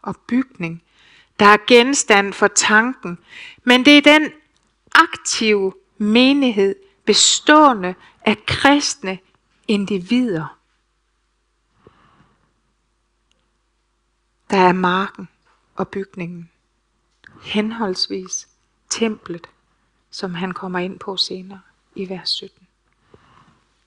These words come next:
Jeg har lige nu haft rigtig meget fokus på os, den løn,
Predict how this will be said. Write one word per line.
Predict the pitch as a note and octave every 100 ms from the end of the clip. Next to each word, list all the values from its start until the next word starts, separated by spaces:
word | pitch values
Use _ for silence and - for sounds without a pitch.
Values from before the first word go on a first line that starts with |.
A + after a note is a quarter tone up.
| _ _ _ _ _ _ _ _ _ _ _ _ _ _ _ _ _ _ _ _ _ _ _ _ _ _ _ _ _ _ _ _ _ _ _ _ _ -
Jeg | G#3+
har | A3+
lige | A3 B3+
nu | B3+ A3+
haft | A#3 G3 - - -
rigtig | A3 A3 - G3
meget | F#3 F#3 G3
fokus | - - G3+ G#3+ - F3 -
på | - - F#3 -
os, | F#3 F#3+ - - _ _ _ _ _ -
den | G#3 F#3
løn, | F3+ F#3+ G#3